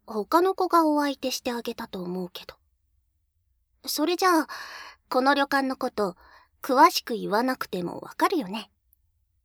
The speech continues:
あたしたちみたいな、小さい女の子一人一人が、お客さんにつきっきりで、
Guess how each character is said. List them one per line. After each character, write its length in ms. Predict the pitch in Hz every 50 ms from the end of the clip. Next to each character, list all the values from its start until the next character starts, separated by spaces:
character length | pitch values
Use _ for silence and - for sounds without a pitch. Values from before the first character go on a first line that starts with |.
| _ _ _ -
あ 140 | 240 240 233
た 140 | - 262 277
し 80 | -
た 120 | - 262 -
ち 120 | - 214
み 120 | 202 202
た 160 | 190 190 185 180
い 100 | 175 -
な、 400 | 220 226 226 226 208 202 196 214 _ - - - - - - - - _ _ _
小 360 | - - 226 233 247 254 262 247
さ 220 | - - 254 247
い 120 | 226 - - -
女 360 | - 208 214 233 247 240 233
の 120 | 233 220 208
子 160 | - - 165
一 240 | - - - 294 294
人 120 | 302 330
一 180 | - - 349 370
人 120 | 359 339
が、 320 | - 262 226 214 190 - - _ _ _ _ _ _ _ _ _ _ _ -
お 120 | 269 277
客 240 | - - 269 - -
さ 180 | - - 294 285
ん 80 | 262 240
に 100 | 220 -
つ 180 | - - -
き 200 | - 311 302 302 -
っ 60 | -
き 120 | - 302
り 120 | 294 294 -
で、 260 | 311 294 254 214